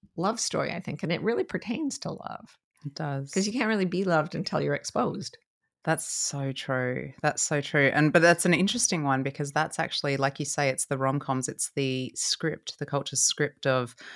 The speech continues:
Speaker 2: um, like, we can laugh at each other because the "I love you" is, I mean, in a way, it's the beginning of, of creating a new two-person culture
Speaker 1: Yeah.
Speaker 2: in that moment, right?
Speaker 1: Yeah.
Speaker 2: So, um, so that's one where,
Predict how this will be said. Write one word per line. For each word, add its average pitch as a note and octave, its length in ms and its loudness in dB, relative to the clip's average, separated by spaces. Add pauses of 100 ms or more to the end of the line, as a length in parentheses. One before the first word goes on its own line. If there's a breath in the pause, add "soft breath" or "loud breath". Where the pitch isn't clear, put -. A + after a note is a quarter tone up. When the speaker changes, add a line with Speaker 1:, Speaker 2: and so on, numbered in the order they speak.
(300 loud breath)
Speaker 2:
um, B2+ 640 4
like, C3+ 240 2
we D3 80 2
can C#3+ 140 0
laugh C#3 280 4
at D3+ 60 2
each C3+ 180 -4
other C#3 160 2
because C3+ 360 -4
the - 240 2
"I C#3 80 6
love C#3 280 4
you" C3+ 300 2 (560 loud breath)
is, C3+ 680 4 (300)
I D3 60 6
mean, D#3+ 200 8
in D#3 120 4
a C#3+ 100 4
way, D3+ 460 2
it's C#3+ 200 0
the C3+ 100 0
beginning C#3+ 400 4
of, B2+ 280 -2
of C#3 160 -6
creating C3+ 440 2
a B2+ 40 2
new C3 220 4
two-person B2 840 -2 (160)
culture D#3 360 2
Speaker 1:
Yeah. A2+ 120 0
Speaker 2:
in C3 140 4
that B2 160 4
moment, C3 440 4
right? B2 260 6
Speaker 1:
Yeah. E3+ 120 6
Speaker 2:
So, C#3 200 8 (440 loud breath)
um, C#3+ 220 8
so D#3+ 180 8
that's D#3 260 6
one D3+ 220 6
where, C3 500 4